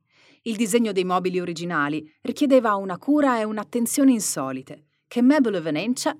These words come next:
gli ha dato. Pastelli, curve e accessori vintage dominano l'appartamento della giovane famiglia. Il risultato della collaborazione è mozzafiato, letteralmente per chiunque ne varchi la soglia.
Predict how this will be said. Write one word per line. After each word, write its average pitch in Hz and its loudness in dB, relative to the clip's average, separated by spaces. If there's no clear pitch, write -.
gli 285 -2
ha 339 4
dato. - -6
Pastelli, 170 -2
curve 262 2
e 190 0
accessori 196 0
vintage 165 -6
dominano 294 4
l'appartamento 254 -2
della 269 2
giovane 220 -2
famiglia. 147 -8
Il 226 -2
risultato 208 -2
della 170 -2
collaborazione 151 -4
è 196 -8
mozzafiato, 214 -6
letteralmente 294 2
per 214 -6
chiunque 302 0
ne 311 2
varchi 180 -2
la 226 -2
soglia. 135 -6